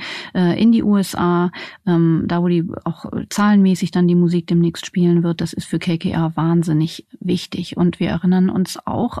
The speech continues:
irgendwie an, an, an lange Phasen, in denen auch die deutschen Verlage wahnsinnig neiderfüllt, äh, Richtung Springer geguckt haben, weil sie nun mal die ersten waren. Und das, äh, muss man auch anerkennend, glaub ich, erwähnen, die, äh, Digitalisierung in der Publizistik und im Journalismus, ähm,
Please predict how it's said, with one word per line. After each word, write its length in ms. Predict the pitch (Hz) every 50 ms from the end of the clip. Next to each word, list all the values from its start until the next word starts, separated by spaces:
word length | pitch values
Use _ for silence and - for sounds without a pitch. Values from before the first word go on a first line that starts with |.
| -
irgendwie 260 | 214 214 214 208 -
an, 380 | - 180 190 185 185 185 180 -
an, 320 | - 180 175 165 170 - - -
an 120 | 170 175
lange 260 | 170 185 247 277 262
Phasen, 420 | - - - 202 196 202 190 196 190
in 120 | 180 175
denen 300 | 185 180 180 180 175 165
auch 240 | - 160 165 160 160
die 100 | 185 175
deutschen 380 | - 175 208 254 - - 202
Verlage 640 | 202 - 185 175 175 175 175 175 175 175 180 180 175 - - - - - - - - -
wahnsinnig 720 | - 156 190 208 214 214 214 208 202 202 190 175 - -
neiderfüllt, 800 | 185 175 180 180 175 - 175 165 - - 180 170 170 175 - -
äh, 100 | - -
Richtung 440 | 170 170 165 185 - - 190 175
Springer 360 | - - - 185 190 202 202 180
geguckt 380 | 175 170 - - - - -
haben, 240 | 180 165 170 170 165
weil 160 | 165 165 165
sie 80 | 175 175
nun 160 | 175 170 170
mal 140 | 165 165 170
die 180 | 180 - -
ersten 460 | 165 165 175 170 - - - 175 165 165
waren. 260 | 156 156 165 180 190
Und 140 | 180 165 170
das, 200 | 165 - - -
äh, 240 | - 156 - 180 170 - - - - - - - - - - - -
muss 260 | - - 170 175 -
man 140 | - 170 160
auch 140 | 170 170 -
anerkennend, 500 | - 175 175 165 165 - 180 165 165 -
glaub 160 | 170 165 165
ich, 140 | - - -
erwähnen, 480 | 170 170 170 175 175 180 180 185 180 175
die, 300 | 185 175 175 175 180 -
äh, 300 | - 175 170 170 175 175
Digitalisierung 920 | 170 180 180 190 - - 175 170 175 165 175 175 180 190 190 180 170 -
in 100 | - 175
der 100 | 175 170
Publizistik 680 | 165 - 185 - 170 - - 180 170 - - 175 - -
und 120 | 175 170
im 60 | 170
Journalismus, 640 | 170 170 165 165 175 175 - 180 170 165 - - -
ähm, 240 | - 170 165 170 -